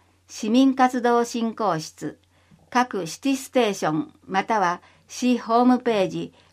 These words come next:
環境総務課からダウンロード。なお、一、購入前に補助金の交付申請をしてください。二、ゴミ集積所一箇所につき一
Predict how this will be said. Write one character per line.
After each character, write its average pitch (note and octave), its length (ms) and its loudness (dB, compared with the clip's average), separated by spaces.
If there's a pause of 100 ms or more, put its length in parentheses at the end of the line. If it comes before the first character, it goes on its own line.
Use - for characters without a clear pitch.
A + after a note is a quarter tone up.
環 B3+ 300 2
境 B3 240 4
総 A#3+ 240 2
務 A3+ 160 0
課 G#3 160 2
か G3 140 0
ら G3 240 0
ダ F#3 200 2
ウ A#3+ 200 2
ン A#3 40 -2
ロ A3 180 0
ー E3+ 60 0
ド。 D3+ 220 -8 (680)
な G#3+ 260 -2
お、 F3 180 -8 (320)
一、 F#3+ 500 -8 (460)
購 B3+ 260 6
入 C4 240 8
前 A#3 300 4
に D#3+ 280 -2
補 G3+ 160 -6
助 B3+ 200 4
金 A#3+ 220 0
の A3 300 0
交 C4 220 2
付 C4 160 -2
申 B3+ 240 2
請 F#3 280 0
を E3 120 -2
し D#3+ 100 -10
て F#3 120 -2
く F#3 100 -8
だ F3 120 0
さ E3 180 -4
い。 D#3+ 160 -12 (880)
二、 G#3 320 -4 (340)
ゴ G3+ 160 -2
ミ C4 160 6
集 B3+ 280 0
積 A#3 320 -2
所 F#3+ 280 0
一 F#3+ 220 -8
箇 C4 140 2
所 B3+ 140 2
に F#3 120 -4
つ - 160 -18
き E3+ 320 -8
一 F#3+ 200 -10